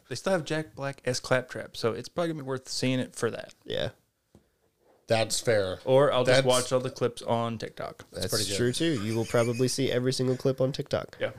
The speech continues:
Speaker 2: Um, Death Stranding. I have never played the video game.
Speaker 3: Nope.
Speaker 2: I've heard it has a good story,
Speaker 1: Mm-hmm.
Speaker 2: but I don't have a PlayStation, so I haven't played it. Uh, Five Nights at Freddy's.
Speaker 1: That could be, like, a solid, like, horror movie.
Speaker 2: It really, if
Speaker 1: franchise.
Speaker 2: they do it right, it could be
Speaker 1: Considering
Speaker 2: really
Speaker 1: it's a
Speaker 2: good.
Speaker 1: horror game <laughs> franchise, it's
Speaker 2: I
Speaker 1: went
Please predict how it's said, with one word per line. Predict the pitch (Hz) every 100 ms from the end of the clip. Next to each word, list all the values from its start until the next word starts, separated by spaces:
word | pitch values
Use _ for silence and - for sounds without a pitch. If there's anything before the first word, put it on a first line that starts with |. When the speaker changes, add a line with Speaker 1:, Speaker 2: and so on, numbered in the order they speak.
| -
Speaker 2:
Um, | 131 131 120 113
Death | 123 131
Stranding. | - - 131 143 139 147 147 -
I | 95
have | 104
never | 95 92
played | - 98
the | 92
video | 120 135
game. | 127 127 127 123
Speaker 3:
Nope. | 120 123 - _ _ _ _ _ _
Speaker 2:
I've | 98 104
heard | 104 101
it | 92 - -
has | 110 95
a |
good | 90 92
story, | - 92 123 123 135
Speaker 1:
Mm-hmm. | 110 110 -
Speaker 2:
but | 90 78 - - _ _ _ -
I | 92
don't | 87
have | -
a |
PlayStation, | 90 65 - - 131
so | -
I | 80
haven't | 101 -
played | - -
it. | - _ _ _ _ _ _ _ _ _ _ -
Uh, | 113 110
Five | - 135 123
Nights | 113 -
at | -
Freddy's. | 156 156 156 151 - - -
Speaker 1:
That | 139 151
could | 175
be, | 147
like, | 113 107
a |
solid, | 98 123 110 110
like, | 104 101
horror | - 107 107 104
movie. | 101 101 101 101
Speaker 2:
It | 135 175
really, | 226 285
if | -
Speaker 1:
franchise. | - 107
Speaker 2:
they | 170
do | 165 165
it | 180
right, | 127 147 120
it | -
could |
be | 123
Speaker 1:
Considering | 131 139 123
Speaker 2:
really | 135
Speaker 1:
it's | 120
a |
Speaker 2:
good. | 120 113
Speaker 1:
horror | 110 107
game | 107 107 107
<laughs> |
franchise, | 104 - - - - -
it's | 143
Speaker 2:
I | 151
Speaker 1:
went | 120